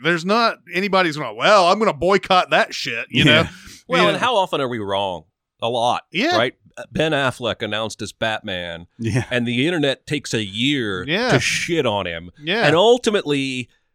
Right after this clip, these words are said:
Speaker 3: most people think he's one of the best Batman ever, and the best thing about Batman v Superman.
Speaker 1: Yeah.
Speaker 2: Mm-hmm.
Speaker 1: Well,
Speaker 3: So,
Speaker 1: and same,
Speaker 3: we're wrong a lot.
Speaker 1: same, same for Heath Ledger. Although I
Speaker 3: Oh,
Speaker 1: was,
Speaker 3: exactly.
Speaker 1: although I was definitely in the minority who was like, "Have you seen this guy?
Speaker 3: Yeah.
Speaker 1: He's amazing."
Speaker 3: Yeah.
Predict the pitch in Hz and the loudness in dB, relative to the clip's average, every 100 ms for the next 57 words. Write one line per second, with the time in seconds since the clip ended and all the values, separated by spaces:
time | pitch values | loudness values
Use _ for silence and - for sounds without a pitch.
0 | - 139 233 - 277 247 220 - 208 202 | -4 2 2 0 -4 -2 -2 0 -2 -2
1 | 208 196 151 190 156 127 160 135 151 139 | -6 -6 -4 -4 -2 -2 -4 -2 0 0
2 | 139 123 135 101 101 104 117 113 - 143 | 0 0 0 -2 -4 -2 -4 -4 -2 -4
3 | - 127 117 113 101 107 104 95 101 - | -4 -4 -2 -2 -2 -2 -2 -6 -8 -8
4 | 143 110 95 87 185 214 95 131 120 170 | -6 -6 -6 -4 -4 -6 -4 -4 0 2
5 | 175 156 135 113 - 185 220 277 180 170 | 4 2 0 -6 0 2 4 2 0 0
6 | 131 82 - 175 196 175 156 151 170 175 | 0 -2 -4 -4 -4 -6 -10 -4 -4 -2
7 | 165 165 143 160 131 120 127 139 147 143 | -2 -2 0 0 0 -6 -6 -2 0 2
8 | 135 151 135 147 120 - 82 147 147 147 | 4 4 4 2 0 -2 -2 0 2 4
9 | 160 165 131 143 147 151 143 139 135 135 | 4 2 0 0 0 -2 -6 -6 -4 -4
10 | 131 139 147 135 123 127 123 131 123 117 | -2 0 0 0 -2 -6 -8 -4 -4 -4
11 | - 135 127 123 - 147 180 254 302 294 | -10 -12 -12 -12 -8 -4 -2 2 0 2
12 | 302 330 320 311 92 85 190 226 277 175 | 4 6 6 6 2 0 0 0 0 0
13 | 135 101 90 | -2 -2 -4